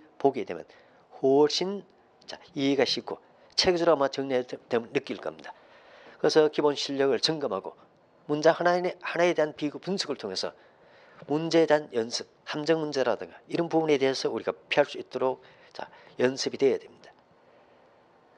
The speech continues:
그리고 중요한 것은 반복적 학습이죠. 기본 내용이든 그리고 객관식 문제든 중요한 것은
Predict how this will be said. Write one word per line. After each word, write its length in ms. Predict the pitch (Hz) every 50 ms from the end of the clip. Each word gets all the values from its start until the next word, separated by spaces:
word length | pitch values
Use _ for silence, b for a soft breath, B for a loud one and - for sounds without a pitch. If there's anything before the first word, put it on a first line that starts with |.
| b b
그리고 240 | - - 180 190 185
중요한 340 | - - 160 165 165 165 156
것은 180 | 151 - 135
반복적 720 | - - 139 143 160 160 165 160 - - - 170 160 - -
학습이죠. 460 | - - - - 165 139 - - - - _ _ _ _ _ _ _ _ _ _ _ _ _
기본 420 | - - 175 151 156 151 147 147 135 - _ _ _ _ _
내용이든 540 | - - 117 127 147 143 135 123 - 90 - - - _ _ _ _
그리고 400 | - - 151 147 175 180 170 - -
객관식 380 | - 160 - - 160 143 -
문제든 400 | 123 127 135 143 143 139 110 92 - - _ _ _ _ _ - - _ _ _ _
중요한 260 | - - 139 127 131
것은 280 | 123 120 - 170 165 160